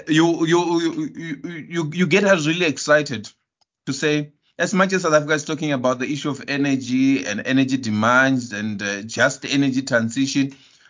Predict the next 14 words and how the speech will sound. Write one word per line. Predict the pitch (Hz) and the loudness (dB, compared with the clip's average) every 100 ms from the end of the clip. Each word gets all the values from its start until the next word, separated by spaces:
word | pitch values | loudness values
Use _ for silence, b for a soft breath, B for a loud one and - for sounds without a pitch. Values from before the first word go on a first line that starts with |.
| B | B
you | 139 | 2
have | 143 | 4
also | 160 170 180 165 151 170 | 2 2 0 -2 -4 -14
looking | 139 139 147 151 156 147 | -12 -6 -2 -2 0 2
at | 143 | 0
one | 135 147 | 2 0
of | 143 | 0
the | 127 | -2
priorities, | 123 127 135 135 131 113 | 0 4 4 2 -4 -2
uh, | 117 113 82 | -2 -2 -2
as | 131 | -4
South | 120 113 | 0 0
Africa | 120 120 | 0 -4
chairs, | 113 131 113 117 | -4 0 0 -2